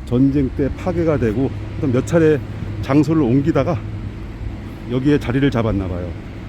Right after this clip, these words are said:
아가씨당. 처녀 때 죽은 아가씨의 원혼을 달래고자, 애군을 달래고자 여기서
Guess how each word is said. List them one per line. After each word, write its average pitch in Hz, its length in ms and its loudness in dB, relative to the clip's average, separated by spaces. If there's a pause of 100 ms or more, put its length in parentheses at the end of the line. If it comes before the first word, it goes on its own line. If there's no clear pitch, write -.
(440)
아가씨당. 117 720 0 (4000)
처녀 196 320 2
때 185 220 2
죽은 147 420 4 (500)
아가씨의 127 720 0 (800)
원혼을 135 540 4 (1120)
달래고자, 131 520 4 (2000)
애군을 151 340 6
달래고자 135 420 2
여기서 117 320 2